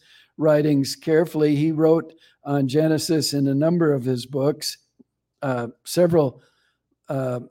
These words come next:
interpretations of Genesis. He, he tried several times to interpret Genesis. Each time he got more literal, but, um,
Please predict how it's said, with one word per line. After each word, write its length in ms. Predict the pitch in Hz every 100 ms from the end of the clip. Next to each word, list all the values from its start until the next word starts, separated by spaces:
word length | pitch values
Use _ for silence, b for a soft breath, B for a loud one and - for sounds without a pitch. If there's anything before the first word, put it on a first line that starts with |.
| _ _ _ _ _ _ -
interpretations 960 | 135 160 143 143 135 156 156 139 127
of 100 | 117
Genesis. 640 | 120 147 160 127 123 123 -
He, 160 | 131 127
he 120 | 135
tried 500 | 120 151 143 143 120
several 320 | - 160 143 131
times 460 | 143 151 139 120
to 100 | 139
interpret 460 | 127 127 139 123 110
Genesis. 640 | 131 139 127 123 117 - b b b b
Each 320 | 165 160 - -
time 300 | 151 151 139
he 80 |
got 260 | 120 131 -
more 280 | 143 143 135
literal, 580 | 135 151 131 113 113 b b b b -
but, 400 | 123 143 127 - -
um, 400 | 151 135 131 123